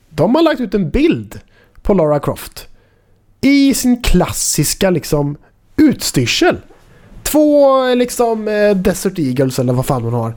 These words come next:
Och sin, liksom, blåaktiga, toniga, liksom, linne och sina, liksom, shorts på sig. Och man bara, "Okej, det är dit ni tar det", liksom.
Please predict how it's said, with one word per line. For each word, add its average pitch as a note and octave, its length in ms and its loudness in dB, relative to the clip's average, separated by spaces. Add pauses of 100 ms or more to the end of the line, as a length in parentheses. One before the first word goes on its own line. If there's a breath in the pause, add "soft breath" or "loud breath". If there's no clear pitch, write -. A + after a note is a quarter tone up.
(120)
Och - 400 -4
sin, D3+ 200 0
liksom, C#3 440 -2
blåaktiga, B2+ 1300 -2
toniga, B2 640 0
liksom, B2+ 340 -2
linne A#2 520 0 (460 loud breath)
och C#3 480 2
sina, C3+ 580 0
liksom, B2+ 360 -2
shorts - 480 -4
på A#2 160 -2
sig. A#2+ 220 -6 (440 loud breath)
Och E3 120 0
man D#3 120 0
bara, C#3 120 -2
"Okej, A3+ 540 -2 (260)
det G3+ 120 0
är B3 40 0
dit D#4+ 420 0
ni D4 80 -2
tar D3 220 -2
det", C3+ 60 -8
liksom. A#2+ 300 -8